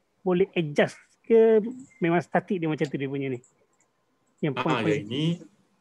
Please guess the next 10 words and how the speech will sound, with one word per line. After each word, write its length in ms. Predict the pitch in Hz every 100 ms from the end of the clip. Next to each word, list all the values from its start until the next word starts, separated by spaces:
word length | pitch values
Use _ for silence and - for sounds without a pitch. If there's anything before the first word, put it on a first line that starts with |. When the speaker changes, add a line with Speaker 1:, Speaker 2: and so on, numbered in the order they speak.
| _
Speaker 2:
point-point 400 | 120 117 113 127
ni, 140 | 156 151 - -
yang 120 | 127
ini. 120 | 151 147 -
Speaker 1:
Hmm, 80 | 160
hmm, 200 | 180 165
hmm. 140 | 147 123 - _ _ _ _ _ _ _ _ 131
Speaker 2:
Yang 120 | 123
ini 140 | 156 208
memang 300 | 170 147